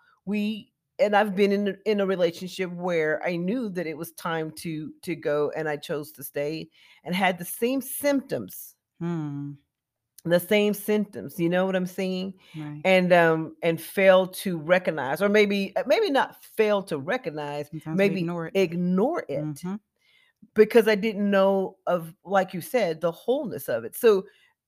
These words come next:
Speaker 1: I, I think I'm in a better place now because there's a lot of boundaries that I've set, and I don't have a problem telling anybody, "Nope."
Speaker 2: <laughs>
Speaker 1: Uh,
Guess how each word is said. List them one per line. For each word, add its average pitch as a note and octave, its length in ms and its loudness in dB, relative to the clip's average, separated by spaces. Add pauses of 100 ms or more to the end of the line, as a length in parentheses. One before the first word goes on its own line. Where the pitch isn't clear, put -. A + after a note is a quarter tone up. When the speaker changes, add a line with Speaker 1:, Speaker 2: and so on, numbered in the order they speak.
(300)
Speaker 1:
I, - 60 -14 (160)
I G#3 40 6
think G#3 240 -2
I'm G#3 120 2
in F3+ 120 0
a D#3+ 60 4
better E3 260 2
place C#3+ 360 -6
now D#3+ 340 2
because D3+ 260 -4
there's D3+ 160 2
a C#3+ 40 -4
lot D#3+ 500 4
of C#3+ 100 -2
boundaries C3+ 380 -4
that C#3 100 -8
I've C#3 120 -4
set, C#3 240 -4
and C3+ 120 -6
I E3 80 0
don't C#3+ 140 -4
have F#3+ 300 -2
a - 20 -18
problem D3+ 260 0
telling C#3 220 -2 (140)
anybody, D3+ 560 4
"Nope." D3 400 0
Speaker 2:
<laughs> E3+ 1000 -2
Speaker 1:
Uh, D#3+ 560 6